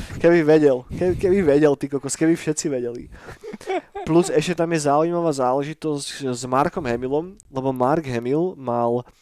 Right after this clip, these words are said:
ešte v podstate, keď už bolo ukončené natáčanie, eh, Novej nádeje a predtým, ako bola v kinách, tak on mal dosť vážnu autonehodu.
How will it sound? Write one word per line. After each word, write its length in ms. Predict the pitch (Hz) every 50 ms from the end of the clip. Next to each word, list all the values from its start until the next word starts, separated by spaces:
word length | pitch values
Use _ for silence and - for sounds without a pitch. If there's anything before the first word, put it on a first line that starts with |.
| - - - - _ _
ešte 260 | - 139 - - -
v 80 | 139 -
podstate, 380 | - 151 - - 170 156 - 151 - _ _ _ _ _ - - - 139 123 - - - - - - -
keď 140 | _ - 151 151
už 100 | 151 147
bolo 220 | 170 165 156 127
ukončené 480 | 143 147 - 170 175 180 - 202 202 180
natáčanie, 680 | 135 107 113 - 156 165 - - 190 185 196 202 208 214 214 196
eh, 60 | - - - 101 131 131 131
Novej 300 | 131 131 131 139 165 180
nádeje 520 | 165 131 80 107 135 147 160 180 202 220 226
a 120 | - -
predtým, 360 | - - 135 135 127 - 170 156
ako 180 | 147 139 - 160
bola 220 | 156 165 170 165
v 120 | - -
kinách, 400 | - 131 131 151 175 202 208 - - - - - -
tak 160 | - - 139
on 120 | 131 135 139
mal 180 | 147 147 139 131
dosť 300 | 131 - 156 175 185 170
vážnu 360 | 143 139 139 156 170 170 165
autonehodu. 680 | 120 117 127 135 143 190 180 151 117 123 120 113 - -